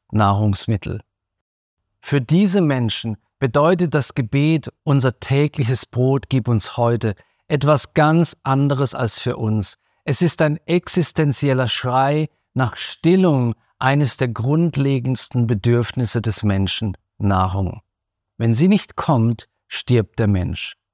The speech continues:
Ich möchte an dieser Stelle nicht den moralischen Zeigefinger heben, aber dennoch will ich dazu aufrufen,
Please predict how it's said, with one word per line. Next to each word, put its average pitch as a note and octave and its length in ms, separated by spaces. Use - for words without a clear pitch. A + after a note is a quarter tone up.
Ich C3 140
möchte F#3 320
an D#3+ 160
dieser D3+ 240
Stelle E3 340
nicht E3 240
den D3+ 140
moralischen C3 600
Zeigefinger C#3 720
heben, C3 460
aber C#3 200
dennoch D3+ 600
will C#3+ 160
ich C3 120
dazu C3+ 380
aufrufen, B2 840